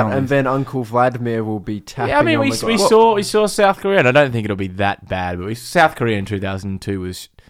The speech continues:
Speaker 3: shameless.
Speaker 2: Against Italy, yeah.
Speaker 3: Shameless. Uh, but both,
Speaker 2: And Spain
Speaker 3: yeah,
Speaker 2: as well,
Speaker 3: so the
Speaker 2: wasn't it?
Speaker 3: ball went out against Spain.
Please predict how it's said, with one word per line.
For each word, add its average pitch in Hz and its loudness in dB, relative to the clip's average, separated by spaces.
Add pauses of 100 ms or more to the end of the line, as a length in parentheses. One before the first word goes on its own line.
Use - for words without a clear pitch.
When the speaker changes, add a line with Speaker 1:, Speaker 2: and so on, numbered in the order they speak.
(200)
Speaker 3:
shameless. 110 0
Speaker 2:
Against 135 2
Italy, 107 -6
yeah. 104 -4
Speaker 3:
Shameless. 120 0
Uh, 135 0
but 127 -8
both, - 6
Speaker 2:
And 147 4
Spain 151 4
Speaker 3:
yeah, 170 6
Speaker 2:
as - 0
well, 131 4
Speaker 3:
so 135 4
the - -
Speaker 2:
wasn't 123 4
it? 120 -2
Speaker 3:
ball 135 4
went 110 4
out 113 2
against 110 -4
Spain. 113 0